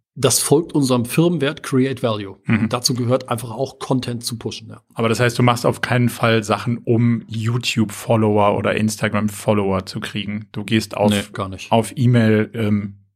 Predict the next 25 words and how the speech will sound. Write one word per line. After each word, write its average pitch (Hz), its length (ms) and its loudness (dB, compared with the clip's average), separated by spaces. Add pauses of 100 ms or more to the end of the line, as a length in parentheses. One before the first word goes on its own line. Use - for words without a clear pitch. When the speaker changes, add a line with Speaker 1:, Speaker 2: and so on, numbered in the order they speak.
Speaker 2:
dass, - 420 -2
dass 104 200 0
du 110 100 -4
sozusagen 107 420 -2
in 110 140 0
die 113 100 0
direkte 101 420 0
Interaktion 95 640 -4
kommst. 107 320 -10 (1500)
Speaker 1:
Ja, 113 140 2
genau. 98 260 -4 (1300)
Speaker 2:
Weil 104 200 -2
das 107 380 -2
kann 117 160 2
man 113 160 2
auch 110 160 0
langfristig 120 720 0
als 107 180 -2
Asset - 300 -4
bezeichnen. 120 640 0
YouTube-Follower 117 960 2
könnten 113 480 -2
irgendwie 113 400 -2
als 117 180 -4
Asset, 113 340 -4